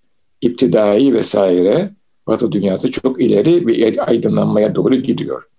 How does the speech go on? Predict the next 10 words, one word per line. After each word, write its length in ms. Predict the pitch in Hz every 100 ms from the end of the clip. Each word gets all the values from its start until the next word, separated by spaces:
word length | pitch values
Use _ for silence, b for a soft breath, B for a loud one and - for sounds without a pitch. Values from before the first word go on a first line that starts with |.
| b b b b -
Ama 460 | 110 127 127 120 -
ben 180 | 120
elliden, 580 | - - - 110 - 120
altmıştan, 560 | 113 95 - - 117 110
yetmişten 520 | 104 - - - 107
sonra 400 | 104 98 87 92
gördüm. 520 | 87 87 80 120 160 - b b b -
Batı 260 | - 127
dünyasındaki 1200 | 110 104 101 107 - 107 104 104 - 117 107 110 b b b _
o 300 | - 113 117